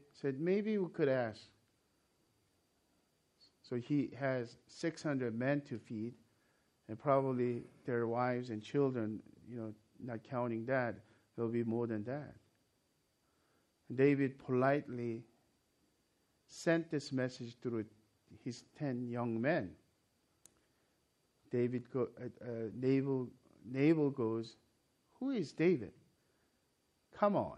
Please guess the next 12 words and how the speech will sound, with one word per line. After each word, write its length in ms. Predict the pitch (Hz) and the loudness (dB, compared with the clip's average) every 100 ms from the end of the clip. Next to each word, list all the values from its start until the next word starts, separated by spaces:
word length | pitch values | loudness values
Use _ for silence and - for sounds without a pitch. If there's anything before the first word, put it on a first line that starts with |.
| - | -16
He 260 | - 185 190 | -4 2 2
knew 640 | 147 147 180 220 214 147 | 2 2 4 4 2 2
who 120 | 139 127 | 0 2
David 380 | 117 117 110 | 2 2 -2
was. 420 | 98 92 80 90 _ _ _ - | -4 -10 -14 -18 _ _ _ -8
This 200 | 196 220 | -6 -4
is 140 | 185 | -4
a 60 | 175 | -2
contempt. 760 | - 156 - 202 208 123 95 - _ _ _ _ _ | 2 0 2 2 4 2 -4 -18 _ _ _ _ _
This 180 | 170 196 | -6 0
is 240 | 180 156 - _ _ _ _ - | -2 -2 -12 _ _ _ _ -2
kinda 300 | 214 190 | 4 4